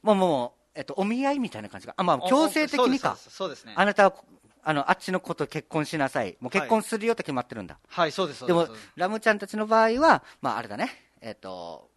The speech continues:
Speaker 1: まあ、中には、え、男が女のところに、お家に訪ねて、
Speaker 2: はい。
Speaker 1: で、その女の人なんかのお家では、この、えー、嫁さん候補のお父さんとお母さんも待ってるんでしょ？
Speaker 2: 待ってます、待ってます。
Speaker 1: で、
Speaker 2: はい。
Speaker 1: そっちで会って、初めて初対面でよろしくお願いします。
Speaker 2: はい。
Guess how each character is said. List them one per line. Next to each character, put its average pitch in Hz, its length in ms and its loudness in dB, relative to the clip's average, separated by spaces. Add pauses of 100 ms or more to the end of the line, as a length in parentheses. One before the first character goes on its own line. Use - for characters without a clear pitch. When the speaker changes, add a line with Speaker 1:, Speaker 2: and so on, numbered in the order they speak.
(140)
Speaker 1:
ま 170 80 4
あ、 - 20 4
中 170 220 2
に 156 260 -4
は、 175 320 6 (380)
え、 107 100 -16 (460)
男 165 400 -2
が 208 300 4 (260)
女 139 280 -4
の 127 60 -6
と 127 80 -14
こ 113 200 -2
ろ 101 60 -4
に、 95 140 -10
お 123 120 -6
家 117 140 -8
に 107 80 -14
訪 131 220 -8
ね 113 140 -6
て、 233 300 0
Speaker 2:
は 190 160 4
い。 143 80 0
Speaker 1:
で、 165 100 4
そ 202 100 -2
の 190 160 2
女 233 260 0
の 233 100 0
人 226 180 -4
な 196 100 0
ん 185 80 -4
か 175 80 -2
の 165 180 -4
お 180 80 0
家 180 200 -6
で 190 80 -2
は、 202 280 4
こ 147 120 -10
の、 107 200 -6 (280)
え 73 520 -10
ー、 92 60 -16
嫁 156 200 0
さ 156 100 0
ん 143 60 -4
候 190 260 2
補 175 160 0
の 202 180 4
お 160 60 0
父 202 160 4
さ 220 80 0
ん 196 40 -2
と 139 80 -4
お 151 120 -6
母 247 220 6
さ 262 100 0
ん 190 60 -2
も 131 60 -4
待 107 140 -6
っ - 40 -20
て - 100 -14
る 107 60 -12
ん 95 40 -10
で 82 80 -18
し - 60 -18
ょ？ - 140 -20
Speaker 2:
待 180 140 4
っ - 40 -6
て 202 80 0
ま 160 80 -4
す、 139 80 -16
待 143 80 -8
っ - 40 -20
て 139 60 -16
ま 123 80 -12
す。 160 40 -16
Speaker 1:
で、 185 80 4
Speaker 2:
は 131 80 2
い。 107 40 -16 (160)
Speaker 1:
そ 247 120 -6
っ - 20 -4
ち - 140 -14
で 202 100 0
会 208 140 0
っ - 20 -14 (220)
て、 233 140 4
初 190 280 0
め 226 80 0
て 156 80 -2
初 160 140 -4
対 170 180 0
面 139 100 -4
で 120 80 -6
よ 139 120 -2
ろ 151 60 -4
し - 80 -10
く - 80 -6
お 147 40 -2
願 147 180 -2
い 147 60 -4
し 135 160 -8
ま 156 140 2
す。 190 320 6
Speaker 2:
は 190 140 6
い。 117 140 -2